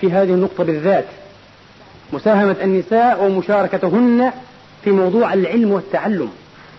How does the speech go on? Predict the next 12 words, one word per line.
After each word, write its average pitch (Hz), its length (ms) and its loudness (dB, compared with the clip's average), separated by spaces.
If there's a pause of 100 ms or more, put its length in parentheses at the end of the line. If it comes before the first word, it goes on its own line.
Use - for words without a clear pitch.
(100)
كيف 196 220 0
حتى - 380 -2
كنا 247 320 2 (380)
يعلمن 196 540 4
بعض 190 220 0
الصحابة 170 460 -4
وبعض 180 280 0
التابعين 165 600 -4 (180)
رضي 180 220 -2
الله 170 340 0
تعالى 175 320 0
عنهن 226 540 0